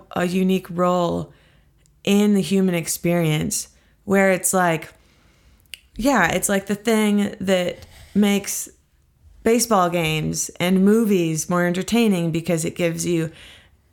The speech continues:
an emotional element that you don't even realize, you know? It's like the, the creates the fun time at the party. It's like, you know, it does a lot of different things, but it also,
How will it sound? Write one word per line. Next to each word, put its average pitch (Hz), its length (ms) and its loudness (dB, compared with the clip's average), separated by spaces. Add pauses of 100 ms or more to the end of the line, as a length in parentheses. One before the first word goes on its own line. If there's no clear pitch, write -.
(160)
an 202 140 4
emotional 190 500 2
element 175 420 0
that 175 80 -2
you 175 100 -2
don't 170 180 0
even 160 260 -2
realize, 175 800 -2 (300)
you 190 160 2
know? 190 400 0 (1120)
It's 202 240 0
like 190 280 0
the, 196 300 0 (140)
the 190 360 2
creates 196 360 0
the - 80 -6
fun 196 280 4
time 190 460 0
at 170 80 -4
the 160 80 -10
party. 190 480 0
It's 165 240 -4
like, 170 300 0 (720)
you 208 120 2
know, 190 180 4
it 190 100 -2
does 226 200 4
a 226 60 0
lot 196 220 2
of 180 40 -2
different 180 220 -4
things, 233 240 2
but 190 140 2
it - 120 -4
also, 190 720 2